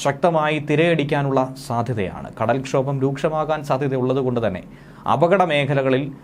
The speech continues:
അധികൃതർ ഏതെങ്കിലും തരത്തിലുള്ള നിർദ്ദേശം നൽകിക്കഴിഞ്ഞാൽ ആ നിർദ്ദേശാനുസരണം മാറി താമസിക്കേണ്ടത് അനിവാര്യം തന്നെയാണ് ഒരു നിമിഷം പോലും അമാന്തിക്കരുത് എന്നുള്ളതാണ് ഈ ഘട്ടത്തിൽ പറയാനുള്ളത്. മത്സ്യബന്ധന യാനങ്ങൾ, അതായത് ബോട്ട്,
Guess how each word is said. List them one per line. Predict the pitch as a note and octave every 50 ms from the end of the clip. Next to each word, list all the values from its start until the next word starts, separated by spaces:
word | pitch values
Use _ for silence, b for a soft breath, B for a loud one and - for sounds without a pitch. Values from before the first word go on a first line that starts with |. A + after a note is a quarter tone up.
| B B
അധികൃതർ | G2+ A2 C#3+ C#3 D3 D3 C#3+ C#3+ C#3+ C#3+ B B B
ഏതെങ്കിലും | G2 A#2 C3+ D3+ F3 F3 E3+ F#3 F3 E3+ D#3+
തരത്തിലുള്ള | D#3 D3 C#3 C#3+ C#3+ C#3+ C3
നിർദ്ദേശം | B2+ A#2 A#2 C3+ C#3 C3+ - D3 C3 A#2+
നൽകിക്കഴിഞ്ഞാൽ | A#2 A#2+ B2+ C3 B2+ A2+ G#2+ G#2+ G2+ G2 G#2 - B B B B B B - A#2
ആ | D#3+ G3 F#3
നിർദ്ദേശാനുസരണം | E3 D#3 E3 F3+ F3 F3 F3+ D3 D3 C#3+ C#3+ C#3+ C3 C3+ C3+ C3 B2+ B2
മാറി | B2+ C3 C#3+ D#3 E3 E3 -
താമസിക്കേണ്ടത് | C#3 C3+ C#3 C#3+ C#3 C#3+ C#3+ C#3+ D3 C#3 C#3 C#3 C3 B2+
അനിവാര്യം | C3 D3 D3+ F3 E3+ F3+ F3+ E3+ D#3 D3
തന്നെയാണ് | B2 B2+ A#2 G2+ F#2+ F2 F#2 G2 - B B B B B B B B B2
ഒരു | C#3+ E3+ F3+ E3+
നിമിഷം | E3+ F#3 F3+ - G3 F#3+ F3
പോലും | D3+ D3+ D3 C#3 C#3 - - - A2+
അമാന്തിക്കരുത് | C3 C#3+ D3+ D#3+ D#3+ D#3 D3 D3+ D3+ D3 C#3+ D3 C#3+
എന്നുള്ളതാണ് | C3 C3 C3+ C3 B2+ A#2 A#2 A2 A2+ A2+ A2 A2 A#2+
ഈ | B2+ B2+ A#2+
ഘട്ടത്തിൽ | A#2+ G#2+ A2 G#2+ G#2+ G#2+
പറയാനുള്ളത്. | G2 F#2+ G2 G2 G2 F#2+ F2+ F2 E2 F2 - - B B B B B B -
മത്സ്യബന്ധന | A#2 A#2+ C#3+ D3 C#3+ F3 E3+ E3 D#3 D3+ C#3+ C3+ B2
യാനങ്ങൾ, | A#2+ A#2+ B2 B2 A#2 A2+ G#2
അതായത് | G2+ A2 A#2 A#2+ B2 B2 A#2+
ബോട്ട്, | A#2+ A#2+ C3+ C3 C3+ C#3